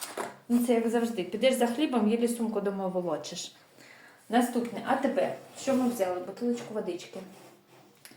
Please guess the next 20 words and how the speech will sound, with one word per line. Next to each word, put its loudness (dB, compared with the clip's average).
Величку. -2
Не 0
буду 0
її 4
даже 2
брати, 6
бо 0
ви 6
і 6
так 4
бачите, 2
що -4
вона 0
величка, -2
важкенька. 4
Так, -4
оце -2
ми 4
розкладаємо. 0
Моя. 4